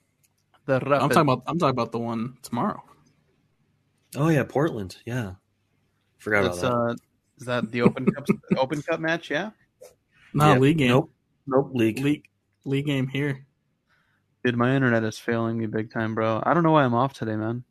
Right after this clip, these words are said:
Speaker 1: It's just crazy. Let's
Speaker 3: Is it
Speaker 1: take a
Speaker 3: full
Speaker 1: look.
Speaker 3: moon?
Speaker 1: It is. I think it is a full moon. You're right. What the hell, dude? It get, that gave me a schedule from, like, a, whatever. Okay, here we are. All right, guys. Yeah, Real Salt Lake.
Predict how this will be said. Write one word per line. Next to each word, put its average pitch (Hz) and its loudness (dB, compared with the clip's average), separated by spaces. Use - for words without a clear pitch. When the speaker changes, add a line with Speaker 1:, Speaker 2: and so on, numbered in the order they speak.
Speaker 1:
It's - -16
just 123 -10
crazy. 123 -6
Let's 110 -8
Speaker 3:
Is 107 -6
it 135 0
Speaker 1:
take 127 0
a - -2
Speaker 3:
full 113 4
Speaker 1:
look. 110 2
Speaker 3:
moon? 110 0
Speaker 1:
It 131 6
is. 151 8
I 113 6
think 135 0
it 135 4
is 131 2
a 131 -2
full 117 0
moon. 110 -2
You're 135 4
right. 143 6
What - -20
the 226 2
hell, 240 4
dude? 113 -2
It 160 2
get, 196 4
that 196 2
gave 220 0
me 208 2
a 185 2
schedule 180 2
from, 143 -4
like, 135 -2
a, 127 -4
whatever. 139 0
Okay, 123 -4
here 139 -4
we 120 -2
are. 104 -8
All 156 2
right, 160 0
guys. 151 2
Yeah, 160 6
Real 160 6
Salt 165 0
Lake. 160 -2